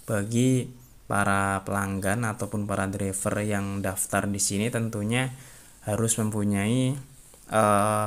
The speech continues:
keahlian khusus ya dalam hal memijat, atau mungkin dia pernah bekerja sebelumnya di, eh, pemijatan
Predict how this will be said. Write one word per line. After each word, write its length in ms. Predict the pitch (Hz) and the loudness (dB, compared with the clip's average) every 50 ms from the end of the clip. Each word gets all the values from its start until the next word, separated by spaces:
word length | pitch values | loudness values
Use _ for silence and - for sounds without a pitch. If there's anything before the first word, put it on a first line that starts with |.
| 110 - | -2 -4
keahlian 800 | 113 104 107 107 110 110 110 110 113 113 107 101 101 98 101 107 110 113 120 131 - - - - | -4 -2 -2 -2 -2 0 0 2 4 4 4 2 2 0 -2 -4 -6 -10 -12 -14 -16 -16 -10 -8
khusus 480 | 110 110 - - 123 120 - - 117 | -4 -2 -2 0 2 2 2 2 0
ya 240 | 110 104 107 110 110 117 123 | -2 -4 -6 -8 -8 -8 -4
dalam 320 | 101 101 101 98 98 98 104 107 | -2 0 0 0 -2 -4 -4 -4
hal 400 | 101 98 98 98 98 98 104 - - - - - - - - - | -2 -2 -2 -2 -4 -6 -8 -10 -14 -20 -20 -20 -20 -14 -8 -6
memijat, 560 | 110 107 107 104 104 - 117 107 107 - - | -4 -4 -4 -4 -4 -4 -4 -4 -4 -4 -6
atau 240 | - - 110 107 110 | -6 -4 -4 -2 -2
mungkin 320 | 107 104 107 123 120 117 | -2 -2 -2 -2 0 0
dia 240 | 113 117 117 120 120 | 0 0 0 0 0
pernah 400 | - 113 117 113 113 123 123 127 | -2 -2 -2 0 0 0 -2 -2
bekerja 560 | 123 117 - - 117 107 113 - 117 123 135 | -6 -6 -4 -4 -6 -4 -2 0 2 2 2
sebelumnya 560 | 127 127 117 110 117 113 107 110 113 120 127 | 0 0 -2 -2 -2 -2 -2 -2 -2 -2 -2
di, 480 | 127 117 113 104 101 101 98 98 101 107 - - - - - - - - - - - - - - | -2 -2 -2 -2 -2 -2 -4 -4 -6 -10 -14 -18 -20 -20 -20 -20 -20 -20 -20 -20 -20 -18 -8 -4
eh, 800 | - 107 104 101 101 98 98 98 98 98 98 98 98 98 98 98 - 127 - - - - - - - - - - - - - - - - - - - - - - - - - - - - - - - - - | -2 0 0 0 0 0 -2 -2 -2 -2 -4 -2 -2 -2 -4 -4 -6 -10 -14 -16 -18 -20 -20 -20 -20 -20 -20 -18 -18 -18 -18 -18 -20 -20 -20 -20 -20 -20 -20 -20 -20 -20 -20 -20 -20 -20 -20 -20 -20 -14 -6
pemijatan 720 | - 110 107 107 101 101 104 101 101 98 101 101 98 101 | -4 -2 0 0 0 0 -2 -2 -4 -2 -2 -2 -2 -2